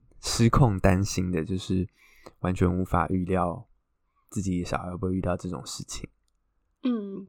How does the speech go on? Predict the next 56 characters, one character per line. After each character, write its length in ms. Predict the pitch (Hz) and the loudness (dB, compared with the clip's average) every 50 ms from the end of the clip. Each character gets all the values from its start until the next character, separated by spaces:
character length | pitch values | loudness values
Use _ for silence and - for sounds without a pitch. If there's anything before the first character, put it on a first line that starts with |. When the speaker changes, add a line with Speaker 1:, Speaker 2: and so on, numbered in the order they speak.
| _ _ | _ _
Speaker 2:
对 160 | - 214 196 | -12 -10 -10
啊， 260 | 190 175 160 151 156 | -8 -8 -8 -8 -10
所 200 | 170 - - 240 | -10 -2 0 0
以 80 | 233 220 | 0 0
其 180 | - - 196 | -2 -6 -6
实 100 | 190 185 | -6 -6
这 120 | 180 - 208 | -4 -4 -4
个 80 | 190 | -4
焦 180 | 185 - 185 180 | -4 -4 -4 -4
虑 140 | 185 202 196 | -4 -6 -6
感 180 | - 190 185 | -6 -8 -8
是 100 | 180 - 180 | -8 -10 -10
非 180 | - 180 170 | -6 -6 -6
常 200 | 165 - - - 160 | -6 -6 -10 -12 -10
高 240 | - - - - - | -8 -8 -6 -6 -6
的， 100 | - - | -6 -6
因 80 | 156 180 | -6 -4
为， 160 | 185 190 190 - - - - - - - - _ | -6 -6 -8 -12 -18 -18 -18 -18 -18 -20 -16 _
嗯， 260 | - 208 190 170 175 175 - _ | -8 -8 -6 -6 -8 -12 -10 _
不， 120 | - 208 180 - _ | -4 -4 -4 -4 _
不 80 | - 233 | -2 -2
确 240 | - - 285 254 220 | 0 2 0 0 0
定 140 | 240 226 | 0 -2
自 120 | 208 233 220 | -4 -4 -4
己 100 | 202 185 | -4 -4
的 40 | 175 | -4
孩 160 | - 160 170 | -2 -4 -4
子 140 | 165 - 175 | -4 -4 -4
会 100 | 196 185 | -2 -2
不 80 | 185 | -2
会 100 | 180 175 | -2 -2
在 240 | 180 185 185 180 180 | -2 -2 -2 -2 -2
学 140 | 180 - - | -2 -4 -8
校 180 | 175 - 190 | -6 -6 -6
的 120 | 185 160 175 | -4 -4 -6
生 280 | - - 175 165 180 | -6 -6 -6 -6 -8
活 260 | 180 - - - - - | -8 -8 -8 -6 -4 -4
啊， 200 | - - - 180 | -4 -2 -4 -4
或 180 | - 214 165 | -4 -4 -4
者 60 | 151 | -4
是， 320 | 175 - - 196 185 175 180 - - 220 - _ | -6 -8 -4 -4 -4 -4 -6 -8 -14 -18 -10 _
嗯， 220 | - 175 165 170 | -6 -4 -2 -2
离 120 | 165 190 | -2 -2
开 240 | 196 - - 233 214 | 0 0 0 0 0
视 280 | 220 - - 269 226 202 | 0 -4 -4 -6 -6 -4
线 240 | - - 220 196 196 | -4 -4 -4 -4 -4
之 120 | - 190 | -4 -2
后 160 | 185 196 190 | -2 -2 -2
会 120 | 190 202 185 | -2 -2 -4
有 100 | 165 175 | -4 -4
什 140 | - 170 | -6 -6
么 80 | 151 156 | -6 -4
样 180 | 170 165 160 160 | -4 -4 -4 -4
的 100 | - 175 | -6 -6
状 280 | - - 170 - - _ | -4 -4 -4 -4 -4 _
况。 360 | - - - - - - | -4 -4 -4 -4 -4 -8